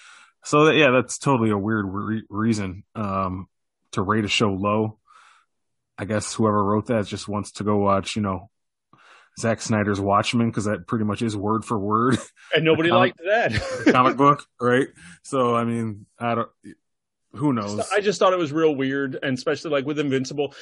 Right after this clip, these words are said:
Speaker 2: And I know with Sweet Tooth, the way it made it sound, I didn't really fully dive into the review 'cause it was the season review, as they,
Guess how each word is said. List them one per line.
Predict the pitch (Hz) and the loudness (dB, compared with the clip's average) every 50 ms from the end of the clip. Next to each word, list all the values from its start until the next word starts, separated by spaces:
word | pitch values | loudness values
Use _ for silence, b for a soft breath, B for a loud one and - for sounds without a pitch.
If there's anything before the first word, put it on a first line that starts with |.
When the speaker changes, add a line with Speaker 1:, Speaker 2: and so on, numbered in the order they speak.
| B B B | B B B
Speaker 2:
And | 156 160 | 0 0
I | 160 | 0
know | 170 185 196 | 0 0 0
with | 190 175 | 0 0
Sweet | 175 - 202 208 202 - | -2 -2 -4 -6 -6 -6
Tooth, | - 202 185 | -8 -8 -6
the | 180 175 | -2 0
way | 156 160 | 0 2
it | 165 160 | 2 0
made | 160 160 | -2 -2
it | 143 | -2
sound, | - 151 143 | -2 -4 -4
I | 147 147 | -2 -2
didn't | 151 170 170 165 | -4 -4 -4 -4
really | 160 160 156 151 | -2 -2 -2 -2
fully | 151 - 175 165 151 147 | -2 -4 -4 -2 -2 0
dive | 135 147 139 139 135 | 0 0 0 0 0
into | 139 139 139 | -2 -4 -4
the | 131 | -4
review | 135 135 120 127 131 127 | -4 -2 -2 -2 -2 -4
'cause | 127 127 | -4 -6
it | 131 | -8
was | 123 120 - | -8 -8 -10
the | - 123 | -10 -10
season | - - - - - 156 147 139 127 160 160 156 151 | -10 -10 -10 -8 -8 -6 -6 -6 -6 -6 -6 -6 -6
review, | 156 156 147 143 160 160 160 160 165 165 170 196 - | -6 -6 -6 -4 -4 -6 -6 -6 -8 -10 -12 -10 -6
as | - 143 139 131 | -4 -4 -2 -2
they, | 151 143 143 131 | -4 -4 -4 -8